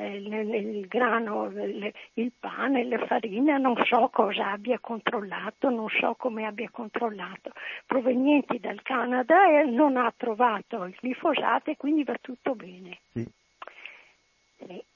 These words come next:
Speaker 2: È indubbio che nel
Speaker 1: Eh.
Speaker 2: Canada lo usano però per quello.
Speaker 1: Eh, esatto.
Speaker 2: <laughs> Eh, sì, lo fanno per
Speaker 1: Esatto.
Speaker 2: essiccare, perché non hanno il, il,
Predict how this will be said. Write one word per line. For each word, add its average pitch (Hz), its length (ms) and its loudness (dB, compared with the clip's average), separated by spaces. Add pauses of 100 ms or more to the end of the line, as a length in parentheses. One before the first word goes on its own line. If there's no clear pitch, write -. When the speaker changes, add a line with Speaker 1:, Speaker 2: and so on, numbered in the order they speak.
(200)
Speaker 2:
È 160 100 4
indubbio 175 540 10
che 175 140 6
nel 151 180 6
Speaker 1:
Eh. - 20 -4
Speaker 2:
Canada 160 500 6
lo 135 220 6
usano 156 420 4
però 131 280 4
per 120 240 -4
quello. 120 380 0 (240)
Speaker 1:
Eh, 294 380 8
esatto. 220 380 2
Speaker 2:
<laughs> - 80 -4 (240)
Eh, 120 120 2
sì, - 200 -4 (280)
lo - 140 0
fanno 151 300 6
per 151 120 6
Speaker 1:
Esatto. 139 80 6 (200)
Speaker 2:
essiccare, 139 440 6
perché 147 300 4
non 139 220 2
hanno 143 300 4 (280)
il, 143 200 2
il, 135 400 4